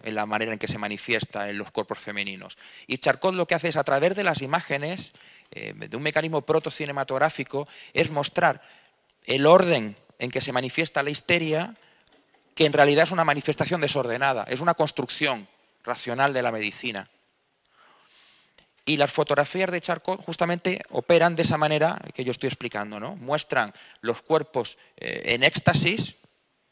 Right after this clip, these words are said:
y al mismo tiempo son cuerpos que sufren. Son cuerpos que sufren porque si la mujer es capaz de hacer algo, en realidad, como todo el mundo sabe, es hacerse daño a sí misma por su,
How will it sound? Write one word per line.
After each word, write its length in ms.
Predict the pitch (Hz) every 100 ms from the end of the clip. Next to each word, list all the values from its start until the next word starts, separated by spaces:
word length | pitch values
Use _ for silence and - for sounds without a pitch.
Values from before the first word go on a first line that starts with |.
| _ _ _
y 240 | 120 127
al 120 | 127
mismo 260 | 139 151 160
tiempo 640 | 165 170 170 180 196 - -
son 200 | 151 135
cuerpos 300 | 156 143 -
que 100 | 143
sufren. 480 | 139 - 127 143 _ _ _ _ _ _ -
Son 160 | - 120
cuerpos 280 | 120 - 117
que 80 | 113
sufren 300 | 110 123 117
porque 200 | 123 123
si 140 | -
la 100 | 107
mujer 360 | 107 - 135 - - -
es 180 | - 120
capaz 300 | - 135 131
de 140 | 131
hacer 240 | 127 - 131
algo, 320 | 135 135 143
en 60 | 139
realidad, 220 | 117 127
como 160 | 123
todo 120 | 113 123
el 20 |
mundo 140 | 120
sabe, 280 | 120 127 135 -
es 120 | - 160
hacerse 340 | 123 127 120
daño 240 | 107 107
a 60 | 120
sí 160 | - 101
misma 380 | 113 117 92 - - _
por 160 | 101
su, 340 | - - 95